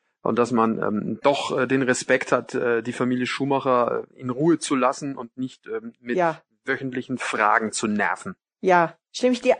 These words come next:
Speaker 2: absolut zu. Und ich muss auch immer wieder sagen, ich werde ja auch immer wieder gefragt, du bestimmt auch von Bekannten und wen man immer trifft,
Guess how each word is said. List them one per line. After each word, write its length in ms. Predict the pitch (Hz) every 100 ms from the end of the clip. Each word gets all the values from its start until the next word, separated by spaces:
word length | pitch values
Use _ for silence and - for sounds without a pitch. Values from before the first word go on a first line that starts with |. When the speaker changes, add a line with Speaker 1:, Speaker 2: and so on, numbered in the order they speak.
| -
Speaker 2:
absolut 580 | 226 262 - 262 262 -
zu. 100 | 269
Und 100 | 240
ich 80 |
muss 140 | 247 254
auch 120 | -
immer 240 | 247 277
wieder 260 | 240 254 254
sagen, 400 | 226 208 240 254
ich 120 | 233
werde 180 | 240 240
ja 60 | -
auch 120 | 254
immer 200 | 240 220
wieder 180 | 226 220
gefragt, 400 | 220 202 226 226
du 100 | 226
bestimmt 380 | 214 220 214
auch 220 | 175 202 220
von 240 | 220 220
Bekannten 560 | 220 214 214 - 220 214
und 220 | 220 208
wen 140 | 220 233
man 160 | 226
immer 220 | 208 226 220
trifft, 340 | 220 -